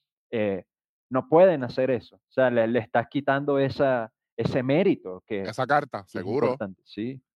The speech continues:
Speaker 2: Entonces, eh, la pregunta que mucha gente está preguntando, ¿cómo se hará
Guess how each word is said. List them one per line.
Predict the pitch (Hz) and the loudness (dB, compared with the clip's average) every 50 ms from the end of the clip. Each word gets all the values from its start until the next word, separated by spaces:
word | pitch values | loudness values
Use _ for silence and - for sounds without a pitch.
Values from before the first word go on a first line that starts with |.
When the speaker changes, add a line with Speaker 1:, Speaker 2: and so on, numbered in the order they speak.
| _ _ _ _ _ _ _ _ _ _ _ _ _ _ _ _ _ _ _ | _ _ _ _ _ _ _ _ _ _ _ _ _ _ _ _ _ _ _
Speaker 2:
Entonces, | - 127 120 117 170 185 175 156 - 98 104 - - _ _ _ _ _ _ - | -8 -8 -2 0 0 0 0 -4 -6 -8 -8 -12 -18 _ _ _ _ _ _ -4
eh, | 120 120 117 113 113 110 107 104 101 98 _ _ _ _ _ _ _ _ _ | -2 0 0 0 0 0 -2 -2 -6 -8 _ _ _ _ _ _ _ _ _
la | - 123 127 123 | 0 2 2 2
pregunta | 113 127 120 113 120 135 143 151 147 _ - 160 160 160 147 85 - | 2 0 -4 -4 -4 -6 -8 -10 -8 _ 0 2 2 2 0 -2 -6
que | - 127 | -6 -6
mucha | 113 113 117 120 - 131 127 | -6 -6 -10 -4 -4 -4 -2
gente | 135 131 131 131 _ - 127 120 117 - _ | -2 -6 -8 -10 _ -4 -2 -2 -4 -4 _
está | 113 113 - _ - 107 110 | -6 -6 -4 _ -2 -2 0
preguntando, | 113 110 113 117 117 - 151 - 233 170 123 _ _ _ _ _ _ | -2 -4 -4 -6 -6 -6 -6 -8 -8 -14 -20 _ _ _ _ _ _
¿cómo | _ 147 175 214 247 254 247 247 226 - - _ | _ 2 2 2 4 2 0 0 0 -4 -12 _
se | - - - 160 139 | -18 -6 0 2 2
hará | 131 123 123 139 156 151 127 117 123 | 4 4 4 4 2 2 0 0 -6